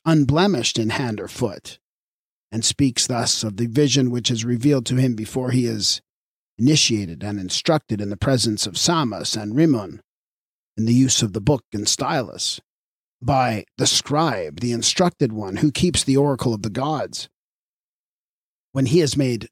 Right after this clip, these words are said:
to descend into an artificial imitation of the lower world, and there beholds the altars amid the waters, the treasures of Anu, of Bel and He, the tablets of the gods, the delivery of the oracle of heaven and earth, and the cedar tree,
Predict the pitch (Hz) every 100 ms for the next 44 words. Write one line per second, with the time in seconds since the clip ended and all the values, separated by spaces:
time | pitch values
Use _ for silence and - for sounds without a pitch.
0 | - 123 120 147 131 113 117 120 110 -
1 | 131 120 - 139 - 110 117 107 - 120
2 | - 110 95 107 123 120 107 104 135 123
3 | 98 101 110 117 107 107 110 110 101 -
4 | - _ _ _ _ _ _ - 120 123
5 | 131 - 113 107 120 123 117 104 113 127
6 | 117 90 60 - - 104 - 143 135 110
7 | 101 101 104 113 113 113 131 113 90 95
8 | 98 127 127 101 95 101 147 135 95 64
9 | 90 - 131 123 101 - 92 98 120 139
10 | 110 76 - - - _ _ _ _ _
11 | _ _ 117 110 131 143 143 120 117 113
12 | 127 143 127 123 101 - 139 127 110 117
13 | 147 85 - - 110 107 - 151 156 131
14 | - 104 87 50